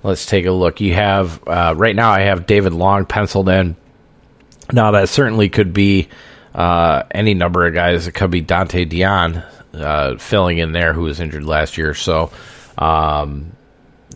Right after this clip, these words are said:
could be filling in, in there. They could use one of the other, uh,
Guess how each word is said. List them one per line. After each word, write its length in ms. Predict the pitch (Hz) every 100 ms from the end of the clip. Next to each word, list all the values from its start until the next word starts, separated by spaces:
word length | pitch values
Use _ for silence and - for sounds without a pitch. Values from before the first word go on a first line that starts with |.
| -
could 200 | - 101
be 140 | 104
filling 360 | 101 117 107 101
in, 160 | 101 101
in 120 | 95
there. 260 | 104 101
They 160 | 92 95
could 480 | - 104 92 78 57
use 400 | 82 101 107 90
one 180 | 95 98
of 100 | 92
the 120 | 87
other, 400 | 90 92 92 90 - - - -
uh, 420 | 87 87 82